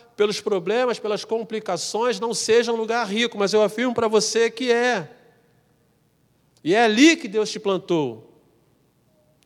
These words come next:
E é ali que Deus quer você. E ele continua. "No seu tempo", o texto vai dizer que ele vai dar o seu fruto. A ideia aqui, irmãos, é de que nós fomos plantados, Deus nos plantou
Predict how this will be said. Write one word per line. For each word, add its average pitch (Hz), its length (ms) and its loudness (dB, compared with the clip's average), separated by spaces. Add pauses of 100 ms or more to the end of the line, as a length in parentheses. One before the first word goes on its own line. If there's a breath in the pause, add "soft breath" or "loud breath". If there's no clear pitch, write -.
(160)
E 165 80 6
é 214 80 8
ali 240 300 4
que 254 100 -4
Deus 233 340 4
quer 214 180 0
você. 240 340 0
E 220 40 4
ele 220 120 -2
continua. 254 680 -2 (360 loud breath)
"No 220 240 0
seu 302 320 0
tempo", 220 840 -4 (1000)
o 151 80 -10
texto 240 260 0
vai 233 140 2
dizer 214 220 -2
que 254 80 -6
ele 220 80 -2
vai 220 160 4
dar 233 160 4
o 262 60 0
seu 277 200 0
fruto. 247 800 0 (1500 soft breath)
A 220 140 6
ideia 254 340 4
aqui, 277 280 0
irmãos, 220 260 0
é 202 40 -4
de - 80 -12
que 247 120 -6
nós 240 160 0
fomos 262 260 -6
plantados, 233 460 -2
Deus 262 280 2
nos 254 160 -4
plantou 220 600 0